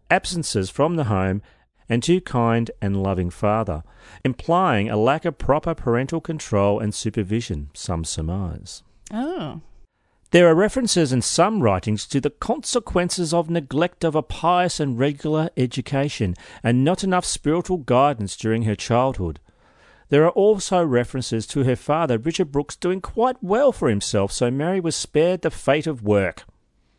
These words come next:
Speaker 1: unlike much of the population of the time.
Speaker 2: That sounds good.
Speaker 1: It does, doesn't it?
Speaker 2: Mm-hmm.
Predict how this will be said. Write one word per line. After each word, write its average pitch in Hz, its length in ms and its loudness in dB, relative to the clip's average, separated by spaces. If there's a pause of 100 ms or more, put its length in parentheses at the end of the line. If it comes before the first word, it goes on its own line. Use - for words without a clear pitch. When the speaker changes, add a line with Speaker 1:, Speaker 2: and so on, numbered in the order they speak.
(380)
Speaker 1:
unlike 135 460 0
much 117 260 -2
of 104 100 -6
the 104 100 -4
population 95 840 -4 (140)
of 87 180 -4
the 80 80 -6
time. 92 540 -2 (600)
Speaker 2:
That 240 140 -4
sounds 180 240 -4
good. 247 240 -6 (360)
Speaker 1:
It - 100 -6
does, 92 280 0
doesn't 87 240 -6
it? 87 40 0
Speaker 2:
Mm-hmm. 196 300 -2